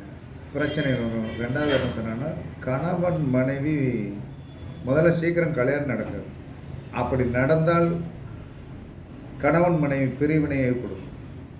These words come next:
குழந்தையின்மையை வந்து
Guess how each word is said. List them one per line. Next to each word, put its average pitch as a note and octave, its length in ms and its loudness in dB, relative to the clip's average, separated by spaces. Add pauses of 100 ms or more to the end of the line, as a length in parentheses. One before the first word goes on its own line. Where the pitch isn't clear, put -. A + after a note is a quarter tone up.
(800)
குழந்தையின்மையை C3+ 1040 4 (240)
வந்து C3 200 -4